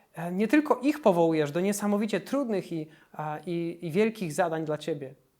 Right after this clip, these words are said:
ale dalej, Panie, powołujesz zwyczajnych ludzi do tego, żeby służyli Tobie, do tego, żeby czynili dla Ciebie, Panie, e, cudowne i wspaniałe rzeczy. Choć pozornie mogą wydawać się,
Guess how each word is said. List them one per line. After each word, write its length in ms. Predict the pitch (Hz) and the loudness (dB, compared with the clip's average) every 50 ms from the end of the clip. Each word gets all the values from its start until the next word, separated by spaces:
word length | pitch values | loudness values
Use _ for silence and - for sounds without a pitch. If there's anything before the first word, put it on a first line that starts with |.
| _ _ | _ _
ale 200 | - - 214 226 214 - - _ - | -10 -6 -6 -6 -6 -8 -16 _ -6
dalej, 480 | 208 185 175 170 190 220 226 214 190 - | -6 -6 0 6 6 8 8 6 4 0
Panie, 240 | - 156 147 147 143 | 0 -2 -2 -2 -2
powołujesz 460 | 147 156 156 170 180 185 185 175 165 | -2 -2 0 0 0 0 0 0 -2
zwyczajnych 600 | 156 160 180 190 190 - 233 233 226 226 220 - | -2 -4 -4 -4 -4 -6 -6 -4 -4 -4 -2 0
ludzi 380 | 220 202 165 143 135 127 123 _ _ _ _ _ _ _ - | 0 -2 -2 -2 -6 -14 -14 _ _ _ _ _ _ _ -8
do 100 | 160 151 | -4 -2
tego, 220 | 190 185 190 180 | 0 0 0 0
żeby 200 | 165 190 180 185 | 0 -2 -4 -6
służyli 420 | - - 196 180 170 196 190 185 | -6 -6 -6 -4 -4 -4 -6 -4
Tobie, 340 | 185 180 160 139 135 127 131 _ _ _ _ _ _ _ _ _ _ - | -4 -4 -6 -6 -8 -12 -16 _ _ _ _ _ _ _ _ _ _ 0
do 80 | 190 | 2
tego, 200 | 196 240 220 226 | 4 6 6 6
żeby 320 | 190 214 202 196 202 202 202 - - _ _ _ | 4 4 2 2 2 0 0 -4 -14 _ _ _
czynili 540 | - - 196 214 226 233 220 226 208 202 - | -4 0 2 2 2 2 2 0 0 -2 -4
dla 220 | - 165 175 185 | -4 -2 -2 -2
Ciebie, 320 | 180 - - 233 202 180 165 | -2 -2 -2 -2 0 0 -2
Panie, 360 | - 165 156 151 147 143 143 - _ _ _ _ _ - | -2 -4 -4 -4 -6 -6 -8 -12 _ _ _ _ _ -14
e, 180 | 156 156 156 | -12 -12 -10
cudowne 460 | 156 - 233 220 220 226 220 226 196 175 | -8 -4 -2 2 2 2 2 2 -2 -2
i 40 | |
wspaniałe 500 | 156 - - - 196 214 226 - 226 214 | -4 -6 -8 -8 -6 -6 -2 -2 -2 0
rzeczy. 380 | 202 202 175 156 - - 127 139 _ _ _ _ _ _ _ _ _ _ _ _ _ _ _ - | 0 0 -2 -4 -4 -10 -16 -16 _ _ _ _ _ _ _ _ _ _ _ _ _ _ _ -2
Choć 160 | - 202 - - | -2 -2 -2 2
pozornie 420 | - 247 247 302 339 311 277 247 | 2 4 6 6 4 4 4 4
mogą 300 | 240 240 226 233 233 220 | 4 4 4 4 4 4
wydawać 380 | 214 220 233 233 233 226 226 - | 4 4 4 4 4 2 0 -2
się, 240 | - 220 202 202 | -4 -2 -2 -2